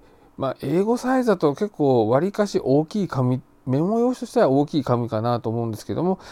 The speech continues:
え、一枚につきワンテーマで書くと。で、えー、そしてそのワンテーマ、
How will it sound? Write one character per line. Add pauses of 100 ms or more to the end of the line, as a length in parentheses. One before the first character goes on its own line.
(200)
え、
一
枚
に
つ
き
ワ
ン
テ
ー
マ
で
書
く
と。 (560)
で、 (200)
え
ー、
そ
し
て (340)
そ
の
ワ
ン
テ
ー
マ、